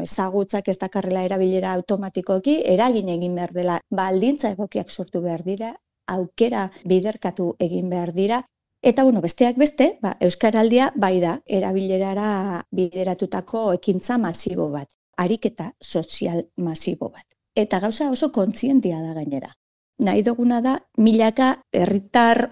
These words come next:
hoiek ere konturatzea euskaraz bizitzea hautu bat dela. Eta egunero egiten den hautu bat. E, hamaika egun horietan egiten duguna da, entrenatu pixka bat estres linguistikoa gainditzen laguntzeko.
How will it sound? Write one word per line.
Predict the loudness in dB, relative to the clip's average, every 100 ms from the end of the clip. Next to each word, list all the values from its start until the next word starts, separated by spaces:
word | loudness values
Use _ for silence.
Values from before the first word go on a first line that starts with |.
| 2
hoiek | 4 6 6 6 4
ere | 0 2 2 0 _
konturatzea | 0 2 0 0 -2 -2
euskaraz | -2 -2 -2 0
bizitzea | -2 -4 -6 -6 -2
hautu | -2 2 0
bat | 0 -2
dela. | -4 -6 -12 _ _ -6
Eta | -2 -2
egunero | 2 4 4 2
egiten | -2 -2 0
den | 0 0
hautu | -2 -6 -10
bat. | -10 _ _ _ _ -12
E, | -8 -4
hamaika | 0 0 2
egun | 0 0 0 0
horietan | 0 0 2 0
egiten | 2 0 0
duguna | 2 4 4
da, | 2 0 _ 4
entrenatu | 6 8 6 6 4 4
pixka | 2 2 2 4
bat | 4 2 2
estres | 0 0 0 4
linguistikoa | 4 4 2 2 0 0 0 0 0
gainditzen | -2 -2 -2 0 4 4
laguntzeko. | 4 0 -2 -4 -8 -10